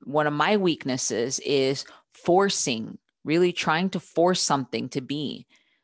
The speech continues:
a certain way. And that's ca-, caused me a lot of suffering in the past. And even at times now, I g-, I go through bouts where it still causes me suffering.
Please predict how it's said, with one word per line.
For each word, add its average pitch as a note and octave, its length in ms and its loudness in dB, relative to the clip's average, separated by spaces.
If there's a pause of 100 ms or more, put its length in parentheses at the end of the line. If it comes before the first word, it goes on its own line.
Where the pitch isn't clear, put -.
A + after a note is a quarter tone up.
(280)
a C#3+ 80 0
certain D3 520 2
way. C#3+ 480 -2 (460)
And C#3 500 -2 (720)
that's C3 260 -4
ca-, F3 240 -2 (300)
caused E3 400 2
me F3 140 2
a E3+ 60 2
lot C3+ 240 -2
of E3+ 120 -4
suffering G3+ 540 0
in B2+ 100 -4
the B2+ 80 -4
past. - 520 -6 (560)
And G3 240 4
even A3 320 4
at A#3+ 140 4
times A3+ 340 0
now, C#4 500 0 (100)
I - 140 -2
g-, C3+ 260 -6
I D3+ 140 2
go D#3+ 180 4
through F3 220 2
bouts E3+ 560 0
where C#3 220 0
it - 140 -6
still E4 500 0
causes A#2 500 -2
me G#2 140 -6
suffering. A#1 680 -2